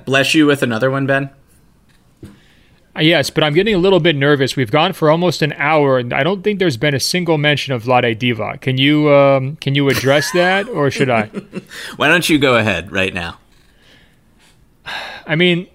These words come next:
Speaker 2: there's a lot to pick from. I think, I mean, the funniest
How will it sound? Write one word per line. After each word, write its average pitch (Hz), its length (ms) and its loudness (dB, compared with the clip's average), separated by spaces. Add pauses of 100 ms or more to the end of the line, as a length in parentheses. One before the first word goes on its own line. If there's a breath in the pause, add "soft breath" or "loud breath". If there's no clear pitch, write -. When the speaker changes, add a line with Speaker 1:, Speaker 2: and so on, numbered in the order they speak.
(120)
Speaker 2:
there's 165 180 0
a 180 60 2
lot 240 300 0
to 170 80 -4
pick 156 260 -2
from. 127 500 -8 (100)
I 151 120 -4
think, 202 320 0 (340)
I 170 60 -8
mean, 160 100 -2
the 151 80 0
funniest 185 720 0